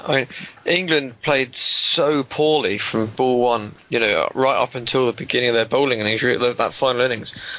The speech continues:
They're so, so poor. But then also, the whole way through that match,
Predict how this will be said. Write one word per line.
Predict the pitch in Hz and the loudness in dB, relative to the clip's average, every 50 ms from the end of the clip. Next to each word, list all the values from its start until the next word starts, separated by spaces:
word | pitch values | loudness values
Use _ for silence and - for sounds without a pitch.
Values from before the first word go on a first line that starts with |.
| - - | -10 -4
They're | - 151 | -2 0
so, | 147 - - - - 190 185 170 151 | 0 2 2 2 2 2 2 2 2
so | - - 185 160 160 156 | 2 2 2 2 0 -2
poor. | - - - 175 165 127 113 - - - - - - - - - | -4 -4 -2 0 0 0 -2 -4 -8 -16 -16 -14 -14 -14 -12 -4
But | - 165 160 | -4 -2 0
then | 170 165 170 | 0 0 0
also, | 156 190 196 214 196 160 - 135 127 | 0 -2 0 0 2 2 2 2 2
the | 131 | 2
whole | 139 - 185 170 165 | 0 0 0 0 2
way | 143 131 131 | 2 2 2
through | 131 - - 156 | 0 0 0 2
that | 143 - - | 2 2 2
match, | - 131 120 80 - - - - | 2 2 2 2 0 -2 -8 -10